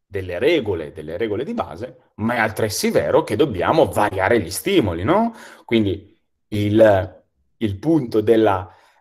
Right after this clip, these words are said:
della vari-, della variabilità resta sempre centrale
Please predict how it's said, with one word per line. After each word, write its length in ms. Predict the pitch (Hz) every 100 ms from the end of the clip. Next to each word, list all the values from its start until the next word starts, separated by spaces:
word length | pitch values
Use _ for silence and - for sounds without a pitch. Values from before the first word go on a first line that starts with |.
| - 76
della 640 | - 76 69 67 73 90 87
vari-, 420 | 85 98 95 104
della 300 | 98 98 92
variabilità 1200 | 87 92 101 95 104 110 131 98 107 120 - - -
resta 300 | 90 - 95
sempre 420 | - - 95 92
centrale 800 | - 180 190 90 76 143 226